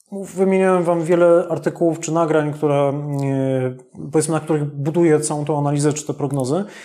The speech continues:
Więc polecam wam do obejrzenia przede wszystkim, e, ten cykl filmów i artykułów, e, o tych, o tym, jak te cykle nieruchomościowe działają.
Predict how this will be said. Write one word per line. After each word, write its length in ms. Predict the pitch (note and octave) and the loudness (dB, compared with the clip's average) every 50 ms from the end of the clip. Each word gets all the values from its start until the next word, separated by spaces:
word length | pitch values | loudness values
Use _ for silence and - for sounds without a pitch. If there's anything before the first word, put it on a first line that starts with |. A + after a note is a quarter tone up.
| - - - _ - | -20 -20 -20 _ -10
Więc 100 | C#3+ C#3 | -10 -8
polecam 380 | - - F3 F3+ F3 F3+ F#3+ E3+ | 0 4 4 4 4 4 2 0
wam 180 | E3 D#3+ D#3+ D#3+ | 2 0 2 2
do 120 | D#3+ E3 | 2 2
obejrzenia 440 | D#3+ D#3 E3 D#3+ D3+ D#3+ D#3 D#3 D3 | 2 4 2 2 2 2 2 2 0
przede 240 | D3+ - E3+ E3+ D#3+ | 0 0 -2 -2 -2
wszystkim, 560 | - - F3+ D#3+ - - - D#3+ D#3 D#3 D#3 | -2 -2 -2 -2 -2 -2 0 0 0 0 0
e, 380 | - D3 D3+ D3 D3 C#3+ C#3+ | -2 -4 -2 0 0 0 0
ten 160 | C#3+ - D3+ C#3+ | 0 -2 -4 -2
cykl 300 | D3+ E3+ E3 E3 D#3+ C#3+ | 0 -2 -2 -2 -6 -12
filmów 520 | - - E3 E3 D#3+ D#3+ D#3 D#3 D#3 - | -6 -4 -2 0 2 2 2 0 0 -2
i 240 | D#3+ D#3 D3+ D3+ D#3 | -6 -4 -4 -2 -2
artykułów, 680 | D#3 D3+ - D3+ C#3+ - D#3+ D#3 D3+ D3 D3+ - - - | -2 -2 -4 -8 -4 0 2 2 2 0 -2 -6 -8 -6
e, 500 | D3 C#3 C#3 C3+ C#3 C#3 C#3+ C#3 - - | -4 -2 0 0 0 -2 -2 -6 -8 -10
o 80 | D3+ | -8
tych, 160 | D3 - D3+ C#3+ C#3+ - - _ _ - - - - | -4 -2 -2 -2 -4 -10 -14 _ _ -20 -20 -4 -2
o 80 | F#3 | -2
tym, 140 | F3 G3+ G3 | 0 2 2
jak 120 | F#3 F3+ - | 0 2 0
te 80 | F3+ | 0
cykle 300 | - - G3+ G3 E3+ D#3 | 0 0 -2 2 2 2
nieruchomościowe 640 | D3 C#3 C3+ C3+ B2+ C#3+ C#3 C3+ C3 - C#3+ A#2+ C3 | 2 2 -2 -2 -2 -2 -4 -4 -2 -4 -4 -4 -2
działają. 520 | B2 C3+ B2 A#2 A#2 B2 B2+ D3 F#3+ G#3+ | -2 -2 -2 -2 0 -2 0 0 -2 -2